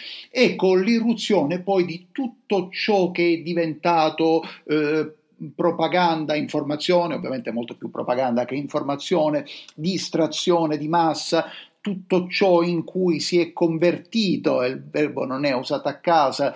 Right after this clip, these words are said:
l'inve-, a caso, l'invenzione di internet, che forse in un mondo sano sarebbe potuto andare in una direzione che palesemente sta in una malsana direzione andando.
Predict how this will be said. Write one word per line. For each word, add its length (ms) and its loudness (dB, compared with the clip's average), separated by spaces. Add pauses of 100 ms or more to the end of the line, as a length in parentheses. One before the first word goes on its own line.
(160)
l'inve-, 420 0
a 200 -6
caso, 500 0 (140)
l'invenzione 720 2
di 280 0
internet, 640 0
che 180 -4
forse 600 0
in 80 -6
un 100 -4
mondo 320 -4
sano 380 0
sarebbe 340 -2
potuto 360 -4
andare 340 0
in 80 -2
una 160 -4
direzione 640 -6
che 140 -10
palesemente 680 -6
sta 480 -4 (280)
in 180 -4
una 260 -4
malsana 840 -4 (220)
direzione 800 -4
andando. 540 -10